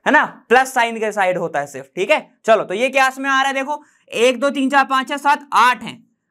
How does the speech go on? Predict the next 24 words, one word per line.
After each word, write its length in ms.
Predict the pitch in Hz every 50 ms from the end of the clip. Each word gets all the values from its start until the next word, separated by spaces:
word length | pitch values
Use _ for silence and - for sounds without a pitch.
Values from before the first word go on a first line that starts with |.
| _ _
आठ 440 | - 180 208 240 262 277 285 - - _ _ _ _ _ _ _ _ _
पाई, 260 | 233 233 247 254 262 269
मतलब 340 | 262 269 262 262 269 269 269
ये 80 | 285 -
किसके 320 | - 285 285 285 - 311
अंदर 240 | 302 294 285 294 277
आ 100 | 262 254
रहा 100 | 247 240
है, 180 | 190 143 - _ _ _ _ _ -
फ़ोर 300 | - 233 247 269 269 277
पाई 240 | 220 269 247 247 247
इलेक्ट्रॉन 380 | 247 240 233 233 - 226 220 220
सिस्टम 340 | 233 214 220 226 208 208
के 100 | 190 202
अंदर 240 | 196 190 185 180 165
आ 100 | 165 156 147
रहा 100 | 131 123
है, 140 | 127 - _ _ _ _ _ _ _ _ _ _ _ _ _ _ _ _ _ _ _ -
मतलब 300 | 170 170 196 202 196 190
हकल 240 | 175 190 202 196
रूल 160 | 196 208 214 208
नहीं 140 | 226 240 240
है 120 | 196 151
ये। 140 | 127 131 -